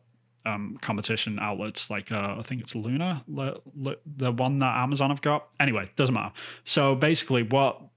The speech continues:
they do, they also rent their service to development teams, so they can run their games, um, during the pandemic, especially, um, the, so they can run their games on a server. So, like, if you wanted to test the game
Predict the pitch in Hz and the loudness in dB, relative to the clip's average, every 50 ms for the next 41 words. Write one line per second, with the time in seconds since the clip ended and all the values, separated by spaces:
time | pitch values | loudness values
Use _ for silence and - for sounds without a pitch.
0 | _ _ - 131 127 117 143 147 147 131 127 127 131 135 - 139 123 120 135 135 | _ _ 0 0 2 2 2 2 4 4 4 4 4 4 2 2 2 2 2 2
1 | 123 123 123 120 - 139 127 120 120 120 113 - - 120 117 113 117 113 110 - | 2 0 0 0 2 2 2 2 2 0 0 0 0 0 0 0 -2 -4 -2 2
2 | 135 160 185 147 123 120 110 - - 113 101 104 131 - - - - - - - | 2 4 4 2 0 -2 -4 -4 -6 -6 -8 -8 -8 -10 -12 -14 -20 -20 -20 -16
3 | _ - - 135 113 123 131 135 - - 127 120 110 117 135 147 156 147 135 131 | _ 0 0 2 4 4 2 2 0 0 0 0 2 2 2 4 4 4 2 2
4 | 123 - 135 135 139 123 113 110 113 117 127 - - - - - - _ _ _ | 2 2 2 0 0 0 -2 -2 -2 -2 -2 -2 -2 -4 -8 -12 -20 _ _ _
5 | _ _ _ _ - 127 113 113 113 113 113 113 113 110 - - _ 190 - 170 | _ _ _ _ -2 0 0 2 2 0 -2 -2 -4 -6 -8 -14 _ -12 -8 -6
6 | 147 143 131 - 147 135 135 131 127 113 - 120 117 113 123 127 120 113 - 123 | -6 -6 -2 0 2 2 2 2 0 0 0 0 2 2 2 2 2 0 0 -2
7 | 117 - 139 127 120 - 127 110 107 107 110 - _ _ - - 123 113 110 113 | 0 0 0 0 0 0 -2 -4 -4 -6 -8 -12 _ _ -8 -4 -4 -2 -2 -4
8 | 110 101 117 113 110 107 107 107 107 - - 151 156 143 - 143 127 117 113 123 | -4 -2 -2 -2 0 0 -2 -2 -4 -4 -6 -8 -6 -2 0 0 2 2 2 2
9 | 127 123 123 123 117 113 104 123 120 117 110 117 104 101 - - 156 147 127 101 | 2 2 2 2 2 0 0 -2 -2 -2 -2 -4 -4 -2 0 2 2 2 2 -2
10 | 98 101 104 - 143 123 117 120 120 123 113 127 117 113 131 127 123 123 123 117 | -4 -4 0 2 2 2 2 2 2 2 0 0 0 2 2 2 2 2 0 0
11 | 110 - - - - 160 156 - - - 113 - 104 101 101 117 143 | -2 -4 -4 -2 0 0 0 0 -2 -2 -4 -4 -4 -6 -6 -8 -10